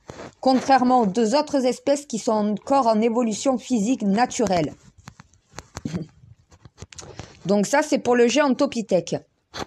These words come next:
Le Géantopithèque, une partie des Géantopithèques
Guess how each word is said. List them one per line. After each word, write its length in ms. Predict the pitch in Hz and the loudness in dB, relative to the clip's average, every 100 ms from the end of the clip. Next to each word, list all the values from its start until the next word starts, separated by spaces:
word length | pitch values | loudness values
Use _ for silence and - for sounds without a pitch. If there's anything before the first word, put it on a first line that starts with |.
| - - | -12 -4
Le 100 | 156 | -2
Géantopithèque, 920 | 165 262 226 214 - 165 233 285 294 - - 220 - _ _ _ | 2 2 2 -2 -2 0 0 0 -2 -6 -10 -18 -20 _ _ _
une 280 | 294 320 285 | 0 2 0
partie 680 | - 277 - - - 254 196 - - | 0 -4 -4 -4 -2 0 -2 -8 -8
des 160 | 175 202 | 0 0
Géantopithèques 1000 | 196 247 233 240 - 233 - 220 196 | 2 2 2 0 -2 -4 0 0 0